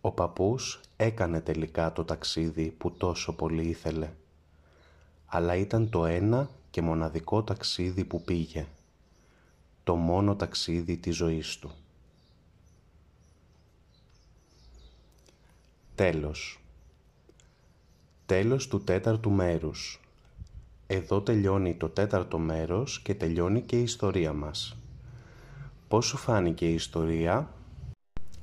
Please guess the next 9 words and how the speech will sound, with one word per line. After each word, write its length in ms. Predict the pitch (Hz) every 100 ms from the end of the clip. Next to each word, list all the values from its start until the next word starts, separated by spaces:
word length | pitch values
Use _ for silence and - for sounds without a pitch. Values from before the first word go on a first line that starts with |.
| -
Σου 260 | - 92 85
άρεσε; 600 | 80 82 - 127 82 - - - - - - - - - - - - -
Πάμε 260 | - 92 113
να 160 | 120 90
δούμε 260 | 92 107
τις 180 | 113 -
ερωτήσεις. 840 | 107 101 101 87 - 80 - - - - - - - - - - - -
Εγώ 300 | 87 95 104
ρωτάω, 680 | 101 101 85 82 92 160